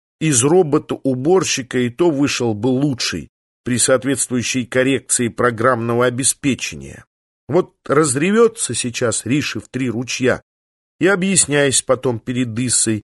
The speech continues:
которая может в любой момент к нашему обществу присоединиться,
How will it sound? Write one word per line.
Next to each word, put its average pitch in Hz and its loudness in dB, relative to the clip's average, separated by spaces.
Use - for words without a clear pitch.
которая 120 2
может 123 -2
в 120 -6
любой 123 2
момент 123 -2
к - -14
нашему 120 -2
обществу 120 -4
присоединиться, 123 -2